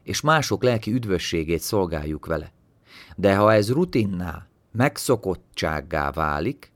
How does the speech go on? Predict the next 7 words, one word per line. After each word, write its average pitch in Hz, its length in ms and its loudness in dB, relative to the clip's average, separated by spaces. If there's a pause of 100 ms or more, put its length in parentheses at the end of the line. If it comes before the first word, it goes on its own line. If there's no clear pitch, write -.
(220)
akkor 139 280 0
elveszíti 95 580 2
lényegét. 76 680 -4 (540)
A - 80 -4
papok 139 380 4
hivatalnokokká 120 920 2
válnak, 82 560 -2